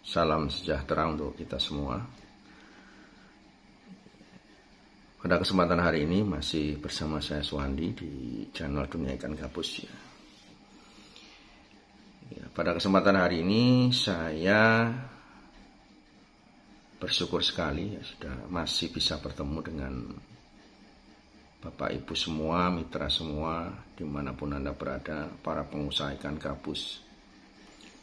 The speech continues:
Ya, pada kesempatan hari ini juga saya ingin mengucapkan terima kasih. Terima kasih kepada semuanya, tidak bisa saya sebut satu persatu.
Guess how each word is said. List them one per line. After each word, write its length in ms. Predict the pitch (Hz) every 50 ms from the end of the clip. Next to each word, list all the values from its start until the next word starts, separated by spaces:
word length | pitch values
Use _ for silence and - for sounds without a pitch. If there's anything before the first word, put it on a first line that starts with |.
| - - - - - - - - -
Ya, 160 | - - - - -
pada 160 | - 82 82
kesempatan 480 | - 95 - 98 95 95 90 98 95 92
hari 160 | 87 87 90
ini 80 | 87 98
juga 320 | 95 - - 98 - -
saya 160 | - 95 87
ingin 160 | 95 92 92 90
mengucapkan 560 | 87 85 82 - - 80 78 - 82 80 76
terima 320 | - 82 78 76 76 76
kasih. 720 | 78 76 71 - - 78 78 80 80 80 80 82 - - - - 123 - - - - - - - - - - - - - - - - - - - - - - - - - - - - - - - - - - - -
Terima 320 | - - 98 98 104 104
kasih 400 | 98 98 101 98 - - 120 123
kepada 400 | 120 104 92 87 78 76 80 80
semuanya, 800 | 80 - - 98 87 85 85 82 78 76 76 78 82 87 92 90
tidak 320 | - 82 - 69 - - -
bisa 240 | - - - 76 69
saya 240 | - - 76 73
sebut 320 | 67 69 - - - 71 67
satu 320 | - - 69 - - -
persatu. 640 | - 73 - - 80 67 58 - - - 80 78